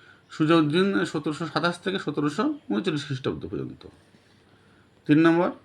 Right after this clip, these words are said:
সরফরাজ খাঁ, সতেরোশো ঊনচল্লিশ থেকে চল্লিশ খ্রিস্টাব্দ পর্যন্ত। আলীবর্দী খাঁ, তারপরে আলীবর্দী খাঁ সতেরোশো চল্লিশ থেকে পনেরো, আহ, সতেরোশো ছাপ্পান্ন খ্রিস্টাব্দ।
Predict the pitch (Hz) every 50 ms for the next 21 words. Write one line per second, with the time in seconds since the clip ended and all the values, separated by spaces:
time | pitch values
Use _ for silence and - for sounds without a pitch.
0 | _ _ _ - _ _ _ _ _ _ - - - 208 214 - - 185 180 170
1 | - - - - 107 110 - - _ _ _ _ _ _ _ - - - 160 143
2 | 160 143 143 160 151 143 151 147 156 160 160 151 - - 190 202 202 196 156 123
3 | 113 110 101 - 110 101 - - 92 92 92 90 - - - - - - - -
4 | - - _ _ _ _ _ _ _ _ _ _ _ _ _ - - _ _ _
5 | _ _ _ _ - 90 107 143 165 196 180 175 156 139 123 123 - 107 92 -
6 | 117 107 - - 87 85 - _ _ - - - - - - - - 117 135 147
7 | 151 160 160 156 180 - - 151 127 120 - - 139 156 151 160 180 - - 175
8 | 165 170 175 175 180 - - - 185 214 240 269 - - - 143 143 143 135 135
9 | 131 127 127 127 123 120 123 - 107 110 117 127 - - 143 139 151 139 - 139
10 | - 180 180 180 - 143 117 101 - - - - - 85 73